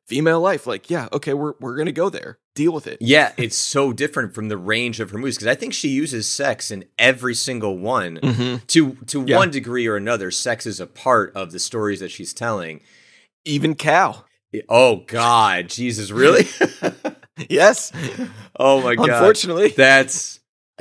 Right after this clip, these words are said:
Speaker 2: good for her. <laughs> Good, good for her. It, it, they mean different things, and every time you see a sex act from her in her movies, I love what you said. It either for-, sometimes it forwards plot. That's crazy. It does.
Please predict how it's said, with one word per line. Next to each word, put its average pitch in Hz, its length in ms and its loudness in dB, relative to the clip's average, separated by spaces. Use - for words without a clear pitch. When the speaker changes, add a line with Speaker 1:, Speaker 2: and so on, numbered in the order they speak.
Speaker 2:
good 151 160 6
for 110 200 -4
her. 110 280 0
<laughs> - 0 -
Good, 208 140 4
good 165 200 2
for 120 200 -2
her. 123 320 -2
It, 101 80 -6
it, 92 320 -12
they 107 180 0
mean 113 420 -6
different 110 420 -6
things, 95 420 -8
and 85 200 -14
every 101 260 0
time 98 280 -8
you 90 60 -8
see 104 300 -4
a 95 40 -4
sex 95 340 -6
act 92 260 -8
from 107 400 -6
her 95 240 -6
in 92 120 -10
her 92 140 -10
movies, 87 680 -8
I 107 80 -2
love 151 160 2
what 131 100 -4
you 107 80 -4
said. 101 180 -4
It 92 60 -4
either 113 240 -4
for-, - 340 -10
sometimes 135 360 -8
it 95 60 -10
forwards 107 420 -8
plot. 107 400 -6
That's 87 200 -14
crazy. 104 380 -4
It 80 100 -12
does. 82 360 -10